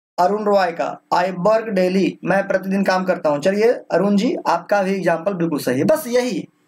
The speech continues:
यही positivity, यही एनर्जी मुझे चाहिए, ताकि मैं online class में आपको एक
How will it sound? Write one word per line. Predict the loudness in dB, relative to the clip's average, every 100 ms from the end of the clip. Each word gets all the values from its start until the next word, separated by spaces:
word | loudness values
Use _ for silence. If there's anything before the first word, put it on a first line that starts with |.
| _ _ 0
यही | 2 2
positivity, | 0 0 0 0 0 0 0
यही | 2 2 2
एनर्जी | 0 2 2
मुझे | 4 2
चाहिए, | 2 -2 -2 -6 -12 _ _ _ _ _ _ _ -6
ताकि | -4 0
मैं | -2 -2
online | -2 0 0 0
class | 0 0
में | 0 0
आपको | 0 -2 0 -2 -2 -2
एक | -2